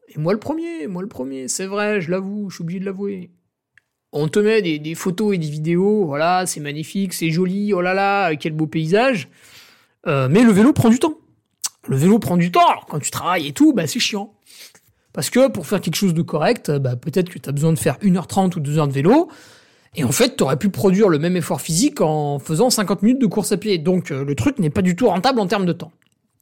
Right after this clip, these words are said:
Donc, c'est emmerdant à ajouter dans un planning. Euh, maintenant, encore une fois, euh, si t'as la disponibilité, bah, effectivement,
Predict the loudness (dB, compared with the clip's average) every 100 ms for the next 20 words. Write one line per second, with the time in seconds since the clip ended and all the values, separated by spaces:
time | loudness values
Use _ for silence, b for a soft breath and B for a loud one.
0 | _ _ _ _ -10 0 0 2 2 2
1 | 2 2 2 4 2 0 -2 0 0 0
2 | -2 -2 -4 -4 -8 _ _ _ _ b
3 | b b b b b b b b b b
4 | _ _ _ -6 0 2 4 2 2 2
5 | 2 0 2 2 4 4 2 -2 -2 2
6 | 4 4 0 -6 -10 -14 -18 -20 -20 _
7 | _ _ _ -8 -4 0 2 0 -2 2
8 | 2 2 0 -2 0 0 0 -2 -6 -10
9 | -20 _ _ _ _ _ _ _ -4 -2
10 | 0 0 -2 0 2 2 0 -4 -8